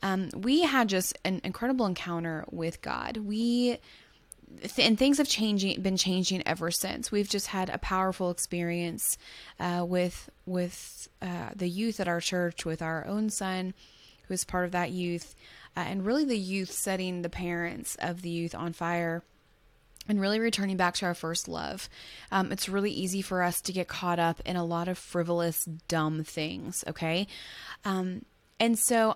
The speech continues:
I, I wanna first start by saying that, that I am absolutely, uh, different in a lot of ways than I was even last year. And that's how it should be, right? We should be growing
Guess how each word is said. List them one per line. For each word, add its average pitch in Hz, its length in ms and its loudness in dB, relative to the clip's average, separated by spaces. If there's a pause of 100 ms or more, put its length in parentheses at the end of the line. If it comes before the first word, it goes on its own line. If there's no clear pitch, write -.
I, 269 440 4 (100)
I 233 120 4
wanna 269 180 6
first 233 400 2
start 196 240 2
by 185 100 4
saying 180 480 0
that, 175 300 -2 (320)
that 170 420 -4 (300)
I 202 240 4
am 196 260 0 (120)
absolutely, 190 1000 0 (360)
uh, 185 180 2 (100)
different 208 640 2 (220)
in 190 580 2 (240)
a - 60 4
lot 180 240 4
of 175 160 -2
ways 175 540 0
than 190 200 -2
I 180 120 2
was 175 320 0
even 175 280 -4
last 160 380 -4
year. 160 240 -4
And 190 180 -4
that's 208 220 2
how 208 140 4
it - 100 0
should 208 240 2
be, 170 180 -4
right? 170 240 -2
We 170 120 -2
should 196 160 -2
be 226 120 0
growing 226 560 0